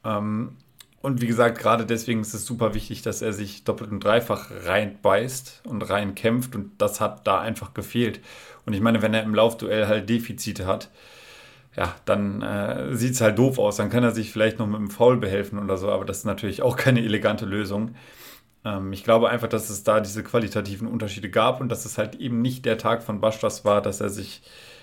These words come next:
äh, mit seiner ganzen Mentalität in die Zweikämpfe geworfen hat. Äh, das wurde ja auch, abgesehen jetzt, äh, von dem Duell, häufiger bemängelt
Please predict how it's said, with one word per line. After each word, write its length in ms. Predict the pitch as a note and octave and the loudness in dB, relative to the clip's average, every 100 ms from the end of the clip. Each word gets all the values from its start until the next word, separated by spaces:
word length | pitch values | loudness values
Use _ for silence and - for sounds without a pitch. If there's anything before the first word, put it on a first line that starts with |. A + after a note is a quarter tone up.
| _ _ | _ _
äh, 200 | - G#2 | -4 -2
mit 180 | G2 G2 | 0 0
seiner 220 | G#2 G#2 | 2 2
ganzen 320 | G2+ G#2+ G#2+ G#2+ | 0 -2 -2 0
Mentalität 720 | G#2+ A2 G#2 G2+ B2+ C3 - | 0 -2 -2 0 0 2 0
in 80 | C3 | 2
die 140 | B2 | 2
Zweikämpfe 580 | - B2+ B2 B2+ A2+ G2+ | 4 4 4 2 0 -4
geworfen 500 | G2 G#2+ B2+ - C#3 | 0 6 6 6 2
hat. 300 | F#3+ - - | 2 -2 -6
Äh, 160 | G#2+ | -6
das 220 | G#2 G#2 A2 | -4 -4 -2
wurde 160 | G#2+ | -2
ja 80 | G#2 | 0
auch, 260 | G#2+ - - - - - - - | 0 0 -6 -20 -20 -20 -20 -2
abgesehen 540 | A#2+ - A2 A2+ A2 | -2 0 0 2 2
jetzt, 420 | A2 A2+ - - | 0 -2 -8 -6
äh, 200 | G#2 G#2 | -4 -4
von 240 | - A2 G#2 | 0 -2 2
dem 180 | A#2 | 0
Duell, 380 | A2+ A2+ A2+ A2 G#2 | 0 0 2 2 4
häufiger 400 | B2+ C3 B2+ B2 | 4 4 2 4
bemängelt 560 | A#2+ A#2 B2 B2+ B2+ | 4 4 6 4 2